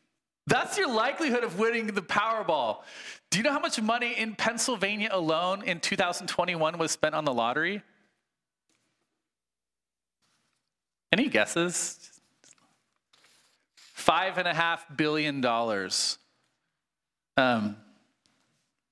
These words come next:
um,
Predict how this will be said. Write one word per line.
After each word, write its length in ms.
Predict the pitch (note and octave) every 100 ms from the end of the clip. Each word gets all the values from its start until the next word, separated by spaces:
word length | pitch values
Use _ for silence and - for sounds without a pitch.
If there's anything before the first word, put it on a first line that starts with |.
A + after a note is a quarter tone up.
| _ _ _ _ _ - - - - - - - - - - _ _ - - - - - -
um, 540 | A#3 A#3 G3 E3 D3